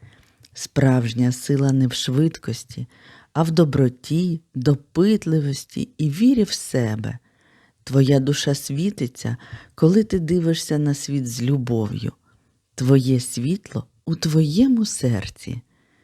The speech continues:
І тоді Тіо відчув щось дивне. Йому стало тепло, радісно,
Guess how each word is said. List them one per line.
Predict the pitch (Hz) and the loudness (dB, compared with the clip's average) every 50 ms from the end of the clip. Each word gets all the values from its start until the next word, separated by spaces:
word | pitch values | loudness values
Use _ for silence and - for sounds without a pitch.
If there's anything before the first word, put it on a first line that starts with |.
| _ _ _ _ _ _ _ - | _ _ _ _ _ _ _ -2
І | 135 123 | -2 -2
тоді | - - 131 120 117 127 127 | 2 0 0 2 2 0 0
Тіо | 123 127 - - 165 185 190 175 156 | -2 -4 -6 -2 0 2 2 2 0
відчув | 131 131 147 147 - - - - 226 247 - | 0 0 -2 -2 -2 -6 -4 -2 -2 -2 -4
щось | - - - - 160 156 139 | -6 -6 -2 0 0 -2 -2
дивне. | 135 127 123 139 135 127 120 - - 110 107 110 120 - _ _ _ - - - - _ _ _ | -4 -2 2 2 2 2 2 0 -2 -2 -2 -2 -6 -8 _ _ _ -20 -20 -20 -20 _ _ _
Йому | - 113 139 139 156 147 139 | -2 2 4 4 4 4 2
стало | 143 - - 135 135 135 120 113 107 | 0 -2 -4 -4 -2 -2 -2 -2 -4
тепло, | - _ - 156 170 202 214 208 214 - 135 117 110 - - _ _ _ _ _ _ | -6 _ -2 0 2 2 0 0 -2 -4 -6 -4 -4 -6 -8 _ _ _ _ _ _
радісно, | - 123 120 139 151 185 208 214 180 156 131 123 - - 233 226 - | -6 -2 0 2 2 2 2 2 0 0 -4 -6 -6 -6 -6 -6 -6